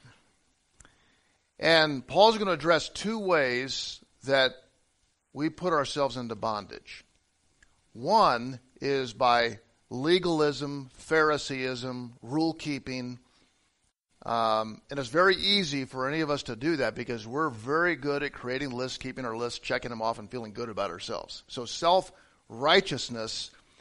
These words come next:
is a way to really put yourself into bondage.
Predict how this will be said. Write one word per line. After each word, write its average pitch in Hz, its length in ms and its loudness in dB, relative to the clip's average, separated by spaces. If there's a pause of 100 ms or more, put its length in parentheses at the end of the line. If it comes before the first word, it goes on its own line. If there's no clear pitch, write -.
(120)
is 135 180 -4
a 135 60 -2
way 147 160 0
to 127 80 -2
really 185 580 4
put 180 240 -4
yourself 143 400 0
into 120 180 -6
bondage. 101 640 -10